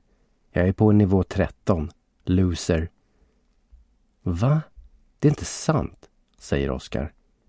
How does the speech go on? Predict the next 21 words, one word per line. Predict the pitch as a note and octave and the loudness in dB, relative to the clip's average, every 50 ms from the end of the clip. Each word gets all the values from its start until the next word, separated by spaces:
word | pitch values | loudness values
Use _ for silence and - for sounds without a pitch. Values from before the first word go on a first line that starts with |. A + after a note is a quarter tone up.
| _ _ _ _ _ _ _ _ _ _ _ _ _ _ _ _ _ | _ _ _ _ _ _ _ _ _ _ _ _ _ _ _ _ _
"Tror | - - C3+ E3+ D#3+ | 0 4 6 6 6
du | A2 | 6
mig | F2 E2 | 4 2
inte? | C#2+ - - C2 D2 - - _ _ _ _ _ _ _ _ _ _ _ _ | 0 -2 -2 -2 -2 -4 -6 _ _ _ _ _ _ _ _ _ _ _ _
Kolla | _ - G2 F#2 G2+ A2 | _ 0 2 4 6 6
här." | A2 A2 G2 E2 - - _ _ _ _ _ _ _ _ _ _ _ _ _ _ _ _ _ _ _ _ _ _ _ _ _ _ _ - | 4 4 2 -2 -6 -10 _ _ _ _ _ _ _ _ _ _ _ _ _ _ _ _ _ _ _ _ _ _ _ _ _ _ _ -4
Andy | - F#2 F2+ G2 G2+ G2 F#2+ F2+ | -2 0 4 4 4 6 4 4
är | E2 | 4
den | D#2+ F2 F#2 | 4 2 2
enda | G#2+ A#2+ A2+ F#2+ E2+ F2 F2 G#2 F#2+ | 2 2 2 2 2 2 2 0 0
som | - - G2+ | 0 0 2
har | F2+ E2+ E2 | 2 2 0
sin | D#2+ - F#2 G#2 | 0 0 2 2
egen | G2+ F2 D#2+ F2 F2 E2+ | 2 2 2 0 0 2
bärbara | G2+ G2+ F2 D#2 C#2 C#2+ D#2 D#2 E2+ | 2 2 2 0 0 0 0 0 0
dator | E2+ F#2+ G#2 F2+ E2 - - G#2+ | 0 2 0 0 0 -2 -4 -2
med | F#2+ F#2 E2+ D#2+ D2+ - | -2 0 0 -2 -2 -4
till | - F2+ | -6 -8
skolan. | - - G2+ E2+ D#2 D2 D2+ E2+ F#2+ - _ _ _ _ _ _ _ _ _ _ _ _ _ _ _ _ | -2 -2 -2 -2 0 -2 -4 -4 -6 -8 _ _ _ _ _ _ _ _ _ _ _ _ _ _ _ _
En | - G#2 G2+ F2 | 2 2 2 4
dyr, | E2 G2+ G#2 F#2+ E2 E2 F2+ F2 | 4 4 4 4 2 -2 -4 -8